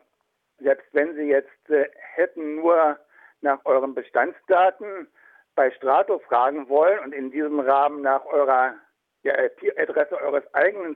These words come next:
Servers, wäre das immer noch unplausibel, weil um den, die I-P-Adresse eures Servers mit eurer Webseite herauszufinden, muss man gar nicht erst Strato fragen, die muss ja öffentlich bekannt sein, damit die Webseite im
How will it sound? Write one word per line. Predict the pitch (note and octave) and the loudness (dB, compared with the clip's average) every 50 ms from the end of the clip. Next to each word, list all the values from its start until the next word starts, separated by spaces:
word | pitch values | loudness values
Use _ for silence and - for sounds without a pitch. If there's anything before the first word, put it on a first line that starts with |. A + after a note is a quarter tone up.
| _ - | _ 0
Servers, | C#3+ C3+ C#3 C#3+ D#3 F3 F3 F3+ F3+ - _ _ - - - - - _ - | 2 4 4 2 2 2 2 0 0 -4 _ _ -20 -20 -20 -20 -16 _ 0
wäre | D3 D3+ D3 D3+ | 2 2 4 4
das | C#3+ C3+ - | 2 0 -2
immer | - F#3+ F#3+ A3 G3 | -2 -4 -2 -2 0
noch | E3+ C#3+ C#3 C#3+ - - - _ _ _ _ _ _ _ - | 0 0 0 0 -2 -6 -20 _ _ _ _ _ _ _ -8
unplausibel, | F3+ F3+ - - E3+ D#3 D3+ C#3+ D3 D#3 F3+ F#3+ G#3 F#3+ E3+ - | -8 -6 -4 0 0 0 0 0 -4 -4 -4 0 0 0 0 0
weil | D#3 D3 C#3+ C#3 C#3+ C#3+ D3 D3 _ _ _ _ _ _ | 2 2 4 4 2 2 0 -4 _ _ _ _ _ _
um | - G3 D#3 D3 C3+ C#3+ | -4 -4 -4 -6 -6 -2
den, | D3+ D3 C3+ C3 B2+ B2+ B2+ B2+ - _ _ _ _ _ _ _ _ - | 0 2 2 0 -2 -6 -10 -14 -18 _ _ _ _ _ _ _ _ -6
die | D#3 E3 | -2 0
I-P-Adresse | - - - - E3+ F3 D3 D3 C#3+ C#3 D#3 D#3 - - | 0 -2 -2 -6 -4 -2 0 0 0 0 -4 -4 -2 -2
eures | C3+ C3 C3 C3+ C3 C3 - | -2 0 0 0 -2 -4 -2
Servers | C#3+ C3+ C#3 D3+ D#3+ C#3+ - | 0 2 2 2 0 -2 -6
mit | D#3+ D#3+ - | -6 -10 -6
eurer | D#3 B2+ C3 A#2+ | -4 -2 -2 0
Webseite | A#2+ C#3 - - - F#3 D#3+ E3 - E3 | 0 -2 -2 0 0 0 0 0 -2 -2
herauszufinden, | D#3+ D#3 C#3 C#3+ C#3+ C#3 - - - E3 - - F3+ E3+ E3 E3 F3 F#3 F3 E3 D#3 _ - - - - - - - | -2 0 2 4 2 2 0 -2 -10 -12 -6 -2 -2 -2 -2 -2 -8 -8 -8 -8 -10 _ -16 -20 -20 -18 -16 -6 -2
muss | D#3 C#3+ - | -2 -2 0
man | D#3 D#3 C#3+ | 0 0 2
gar | C#3 C3 | 0 0
nicht | C#3+ - | 0 -2
erst | D#3 C#3 - - | -4 -4 -4 -6
Strato | - - B2+ B2+ D3 - E3+ D3+ | -4 0 2 2 2 2 -2 -6
fragen, | - - D#3+ D3+ D3+ D3+ | -2 0 2 2 2 0
die | D3 D3 | -4 -6
muss | D3 D3 D3 C#3+ | -2 -2 -2 0
ja | - D#3+ | 0 2
öffentlich | D3 D3 - - D#3 D3+ C3+ - - | 2 2 0 -2 -4 -10 -10 -8 -6
bekannt | - C#3 - C3+ C3 D#3 F3 - | -6 -4 0 0 -2 -2 0 0
sein, | E3+ D3+ D3 D3 | 0 0 2 2
damit | D3 C#3+ D3 C#3+ C#3+ C#3+ _ - | 0 2 2 0 0 -2 _ -6
die | D3+ D#3 D3+ D3 D3 C#3 C3+ - _ _ _ _ - - - - - - _ | -2 0 2 2 2 0 0 -4 _ _ _ _ -20 -20 -20 -20 -20 -6 _
Webseite | - D3 D3 - - D#3 D#3+ C#3 C#3+ D3 D3 - D3+ | 0 0 0 0 -2 0 2 4 4 2 0 -2 -4
im | D3+ - - D#3+ D3 C#3 C#3+ D3 B2+ G2+ | -4 -2 -2 -2 -2 -2 -6 -10 -10 -12